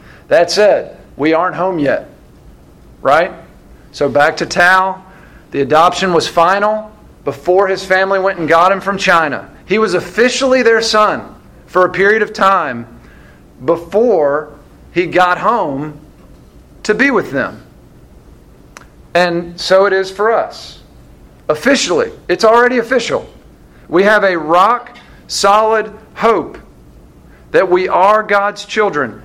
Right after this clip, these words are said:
He's not going to give us back. But, as the text says in verse twenty-four and twenty-five, it's a hope that we do not see.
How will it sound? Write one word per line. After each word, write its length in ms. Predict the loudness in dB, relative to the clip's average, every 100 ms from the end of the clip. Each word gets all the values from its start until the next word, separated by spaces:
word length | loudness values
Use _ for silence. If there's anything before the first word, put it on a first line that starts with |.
| -6
He's 240 | -4 -2
not 340 | 0 0 0 0
going 260 | -2 0
to 60 | 0
give 180 | 0 0
us 160 | -2
back. 500 | 2 4 4 0 -8 -20 -20 -20 -20 -6 2
But, 440 | 4 2 -2 -14 -20 -20 -20 -20 -20 -20 -20 -20 -20 -20 -20 -2
as 160 | -2 -2
the 100 | -2
text 300 | 0 0 0
says 220 | 0 0
in 80 | 0
verse 180 | -2
twenty-four 360 | -2 -6 -2 -2
and 80 | -2
twenty-five, 600 | -6 0 2 2 0 -4 -14 -20 -20 -20 -20 -20 -20 -20 -20 -20 -20 -20 -20 -8
it's 180 | -6 -2
a 100 | -2
hope 280 | 2 0 2
that 160 | 0 0
we 120 | -2
do 200 | -2 0
not 240 | 2 0
see. 400 | -2 -4 -4 -6